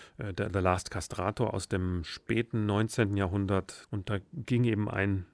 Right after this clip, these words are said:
Aufnahmeteam nach Rom, wollte eigentlich die Stimme des Papstes aufnehmen, der war aber nicht frei und dann sagte man, „Na, dann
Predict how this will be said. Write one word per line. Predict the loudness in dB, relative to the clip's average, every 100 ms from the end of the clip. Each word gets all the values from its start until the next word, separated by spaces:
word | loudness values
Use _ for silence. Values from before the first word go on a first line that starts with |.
| -20 -8
Aufnahmeteam | -4 0 2 2 0 -2 0 2 2
nach | -2 -2
Rom, | 2 4 4
wollte | 4 2 2
eigentlich | 0 0
die | -4
Stimme | -2 -2 0
des | -2 -8
Papstes | -6 -4 -4 -4 -4
aufnehmen, | -4 -2 0 0 0
der | 0
war | 2
aber | 2 2
nicht | 0 -2
frei | 0 2 2
und |
dann | 0
sagte | 0 -2 -2 -8
man, | -8 -8
„Na, | -4
dann | -4